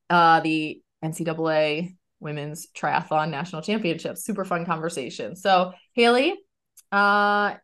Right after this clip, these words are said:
keep enjoying that off season. I, I, you know, I hope maybe, maybe we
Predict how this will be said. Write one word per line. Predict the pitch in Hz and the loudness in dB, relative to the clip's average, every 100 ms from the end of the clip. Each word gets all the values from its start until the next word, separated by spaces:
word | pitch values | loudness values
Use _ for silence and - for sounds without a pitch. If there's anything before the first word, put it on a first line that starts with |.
| - | -10
keep | 247 - | -8 -4
enjoying | 262 240 254 240 240 | -2 0 0 0 2
that | 233 | 4
off | 208 302 - | 6 4 2
season. | 247 208 220 220 220 | -8 -4 -4 -4 0
I, | 208 202 202 208 202 202 202 202 - _ _ _ | 4 6 6 6 6 4 2 0 -4 _ _ _
I, | 202 | -4
you | 226 | 0
know, | 240 | 2
I | 240 | 4
hope | 262 262 | 4 0
maybe, | 247 269 285 269 233 | -2 -4 -4 -2 -2
maybe | 240 302 | 0 0
we | 339 320 254 | 2 2 -2